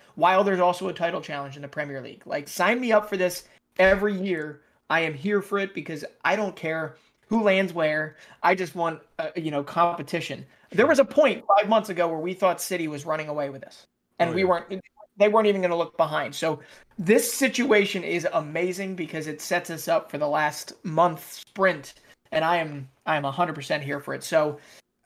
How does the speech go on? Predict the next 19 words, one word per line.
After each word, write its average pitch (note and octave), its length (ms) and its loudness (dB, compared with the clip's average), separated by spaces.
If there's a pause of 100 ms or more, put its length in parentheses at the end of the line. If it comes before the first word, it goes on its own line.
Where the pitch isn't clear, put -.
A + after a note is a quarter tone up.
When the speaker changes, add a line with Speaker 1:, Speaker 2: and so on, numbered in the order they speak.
(140)
Speaker 1:
but F3 220 -8
yeah, F#3+ 120 6
which G#3+ 260 2
one C4+ 140 4
was A3+ 120 0
more A3+ 160 0
shocking A3+ 420 -4
to - 100 -16
you? - 80 -16 (360)
Was D#3+ 120 -8
it D#3 80 0
Arsenal F3+ 320 -2
Southampton G3 640 -4
or? D#3+ 320 -4 (220)
Speaker 2:
For F3 140 -6
me, A#3 160 -8
shocking C4 520 -6
was D#4 200 -12
Tottenham, G#2+ 640 -10